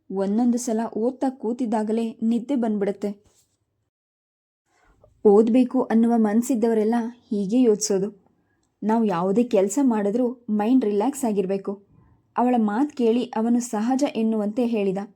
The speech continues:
"ಅಶ್ವಿನಿ ಇದ್ದಿದ್ರೆ ನನ್ ಜೊತೆ ಬರ್ತಾ ಇದ್ಲು," ಒಬ್ಬನೇ ಊಟ ಮಾಡೋಕ್ಕೆ ಬೇಜಾರು. ನೀವು ಸ್ವಲ್ಪ ಟೈಮ್ನ ಯಾಕೆ ಶೇರ್ ಮಾಡ್ಬಾರ್ದು? ನಾನ್ ನಿಮ್ ಜೊತೆ ಬರೋದು. ಅವಳ ಅಚ್ಚರಿ ವ್ಯಕ್ತಪಡಿಸಿದ್ಲು.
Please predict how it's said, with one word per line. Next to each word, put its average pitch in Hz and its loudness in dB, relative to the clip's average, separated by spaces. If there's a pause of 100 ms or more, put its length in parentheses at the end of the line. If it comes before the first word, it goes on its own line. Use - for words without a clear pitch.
(840)
"ಅಶ್ವಿನಿ 202 -2
ಇದ್ದಿದ್ರೆ 214 -2
ನನ್ 214 0
ಜೊತೆ 226 0
ಬರ್ತಾ 202 -2
ಇದ್ಲು," 214 -4 (420)
ಒಬ್ಬನೇ 190 0
ಊಟ 240 -2
ಮಾಡೋಕ್ಕೆ 233 0
ಬೇಜಾರು. 220 -2
ನೀವು 254 2
ಸ್ವಲ್ಪ 240 -2
ಟೈಮ್ನ 233 -2
ಯಾಕೆ 233 -2
ಶೇರ್ 233 -2
ಮಾಡ್ಬಾರ್ದು? 262 -2 (720)
ನಾನ್ 247 2
ನಿಮ್ 233 2
ಜೊತೆ 214 -2
ಬರೋದು. 214 0 (500)
ಅವಳ 262 2 (420)
ಅಚ್ಚರಿ 269 -2
ವ್ಯಕ್ತಪಡಿಸಿದ್ಲು. 214 -4